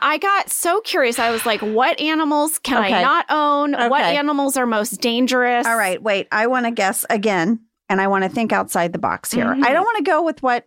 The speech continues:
Speaker 2: might be some obvious choices.
Speaker 1: Also, I wanna say, here's just a little hint. The term animal, it's, it's a very loose term. You could include
Speaker 2: Humans?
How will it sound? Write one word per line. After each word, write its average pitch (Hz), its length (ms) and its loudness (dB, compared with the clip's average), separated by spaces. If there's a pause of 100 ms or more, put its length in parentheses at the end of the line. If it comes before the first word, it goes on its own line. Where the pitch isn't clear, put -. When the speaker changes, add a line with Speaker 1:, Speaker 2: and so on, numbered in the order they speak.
(120)
Speaker 2:
might 226 400 -2
be 240 160 -2
some 233 240 -2
obvious 180 480 -2
choices. - 680 -6 (460)
Speaker 1:
Also, 349 540 0
I 285 120 0
wanna 320 220 -2 (140)
say, 262 400 0
here's 240 340 -2
just - 280 -2
a 320 40 0
little 302 280 0
hint. 226 480 -2 (180)
The 233 100 0
term 285 420 0 (160)
animal, 254 760 0
it's, 220 260 -6
it's 226 200 0
a 240 100 2
very 262 440 0
loose 220 680 0 (320)
term. 160 540 0 (600)
You 196 220 0
could 240 340 0
include 208 840 0 (200)
Speaker 2:
Humans? 277 680 -2